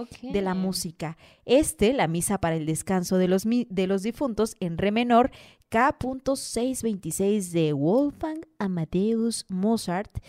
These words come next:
Speaker 1: va a estar aquí presentándose en la Ciudad de México
Speaker 2: <gasps>
Speaker 1: el próximo treinta de
Speaker 2: Vamos.
Speaker 1: octubre en el Teatro
Speaker 2: No hay que
Speaker 1: Ángela
Speaker 2: regalar boletos.
Speaker 1: Peralta.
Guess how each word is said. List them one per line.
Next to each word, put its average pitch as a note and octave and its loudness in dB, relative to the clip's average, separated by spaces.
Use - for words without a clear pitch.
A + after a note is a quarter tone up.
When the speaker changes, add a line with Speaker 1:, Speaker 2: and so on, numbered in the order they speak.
Speaker 1:
va C4+ 6
a F#4 4
estar C4 -2
aquí G#3+ -6
presentándose G#3 -2
en C4 -6
la D4+ -6
Ciudad G3 -4
de G3 -8
México B3+ -4
Speaker 2:
<gasps> - -10
Speaker 1:
el A#3+ 4
próximo D#4 6
treinta C4 4
de B3+ 6
Speaker 2:
Vamos. G#3 0
Speaker 1:
octubre A#3+ 4
en G3 -4
el F3+ -4
Teatro A3 6
Speaker 2:
No A#3 0
hay F#3+ 6
que A3 4
Speaker 1:
Ángela D4+ 2
Speaker 2:
regalar G#3+ 4
boletos. A#3 2
Speaker 1:
Peralta. A#3+ 2